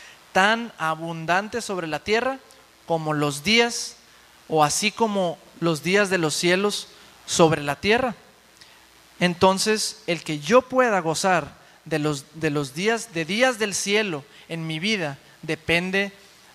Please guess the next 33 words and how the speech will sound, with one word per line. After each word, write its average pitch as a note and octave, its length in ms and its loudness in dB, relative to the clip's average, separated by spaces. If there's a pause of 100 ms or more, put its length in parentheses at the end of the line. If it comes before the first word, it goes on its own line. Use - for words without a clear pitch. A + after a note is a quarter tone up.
(140)
de E3 160 0
lo D#3 260 0
que D#3 300 -4
el D3+ 160 -4
versículo G3+ 580 0
dieciocho A3+ 500 2
me D3+ 100 -2
está D3 180 -2
empezando D3+ 460 -2
a D#3 40 4
decir. A#3 340 -2 (920)
Y E3+ 160 8
es D#3+ 120 6
una G#3 200 2
condición F#3 760 -4 (680)
que E3+ 480 2 (640)
no F#3 560 4 (160)
tiene G3+ 540 -2 (1300)
de D#3 240 4
otra. D#3 440 2
O C#3+ 120 -8
sea, F#3 200 -2
no G3 340 0
hay A3 320 0 (140)
condición G3 840 -2 (320)
o E3+ 100 -2
no E3+ 180 0
hay G3 140 4
excusa G#3 680 -2
o E3+ 180 -6
no E3 180 -2
hay F#3+ 160 0
atajos, F#3+ 720 -2